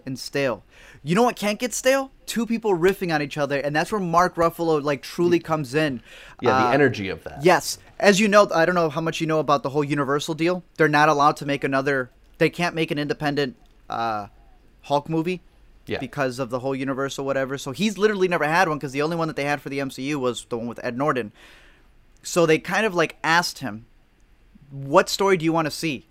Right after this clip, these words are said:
Speaker 1: And he told them, "This is the story I want." "Okay,
Speaker 2: Hmm.
Speaker 1: we can't have it in your own movie.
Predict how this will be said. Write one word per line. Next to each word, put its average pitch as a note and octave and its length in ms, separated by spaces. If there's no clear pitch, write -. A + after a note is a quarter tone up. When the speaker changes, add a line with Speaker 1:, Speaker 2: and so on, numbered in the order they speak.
Speaker 1:
And C3 120
he C#3 100
told D#3 240
them, B2 180
"This B2+ 140
is B2 60
the B2 80
story C3+ 180
I B2 60
want." B2+ 260
"Okay, C#3+ 320
Speaker 2:
Hmm. E3+ 100
Speaker 1:
we D#3 180
can't G#3 240
have G3 180
it G3+ 60
in F3+ 100
your D#3+ 220
own G3 300
movie. C3 400